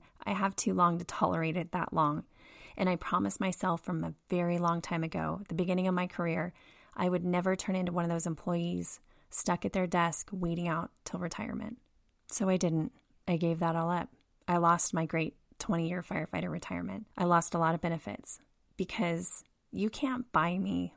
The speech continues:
like that. Benefits and retirement plans,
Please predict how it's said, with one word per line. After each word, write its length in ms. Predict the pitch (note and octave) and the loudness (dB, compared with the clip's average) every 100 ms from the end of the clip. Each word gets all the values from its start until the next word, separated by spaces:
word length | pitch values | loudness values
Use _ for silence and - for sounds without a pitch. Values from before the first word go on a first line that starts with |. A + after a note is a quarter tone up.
| - | -2
like 300 | E3+ E3 - | -2 -2 -2
that. 260 | D#3+ - - - | -2 -2 -6 0
Benefits 640 | F#3 G3+ - G#3 G3+ - - - _ | 2 2 0 0 0 -6 -10 -18 _
and 440 | F3+ E3+ F3+ F3+ - - _ | -2 0 -2 -4 -8 -14 _
retirement 640 | F#3+ F#3 - F#3+ F#3 F#3+ - | -2 -2 0 2 2 2 -2
plans, 600 | - F#3+ F#3+ F#3+ F#3+ - | 0 0 0 -2 -4 -8